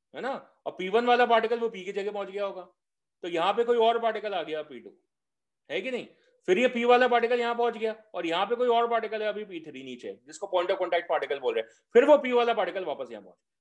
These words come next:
तो उसने डिस्टेंस कितना ट्रैवल करा, एट आर, जो हमने निकाला पीछे, राइट? So डिस्टेंस ट्रैवल कितना आया, एट आर आया। किस पाथ से, साइक्लॉइड से। और डिस्प्लेसमेंट कितनी है, वो टू पाई आर है। डिस्प्लेसमेंट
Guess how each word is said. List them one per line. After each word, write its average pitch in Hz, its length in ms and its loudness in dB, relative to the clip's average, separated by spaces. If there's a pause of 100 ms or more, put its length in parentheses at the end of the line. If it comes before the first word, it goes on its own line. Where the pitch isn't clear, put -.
(1700)
तो 180 60 -4
उसने 226 160 -2
डिस्टेंस 240 320 -6
कितना 254 200 -6
ट्रैवल 202 280 -4
करा, 117 220 -10 (280)
एट 165 240 -2
आर, 107 280 -4
जो 127 100 -4
हमने 143 180 -4
निकाला 123 280 0
पीछे, 110 280 -10 (1000)
राइट? 185 200 4
So 190 160 -2
डिस्टेंस 220 520 0
ट्रैवल 208 340 4
कितना 220 360 -2
आया, 226 180 2 (180)
एट 170 200 -4
आर 156 140 0
आया। 107 180 -6 (440)
किस 185 140 -6
पाथ 208 220 4
से, 233 240 -2
साइक्लॉइड 165 520 -2
से। 98 260 -12 (800)
और 190 100 -2
डिस्प्लेसमेंट 226 560 2
कितनी 269 220 -6
है, 277 100 -2
वो 240 120 2
टू 233 160 0
पाई 135 200 -2
आर 95 120 -8
है। 87 100 -20 (540)
डिस्प्लेसमेंट 170 680 -2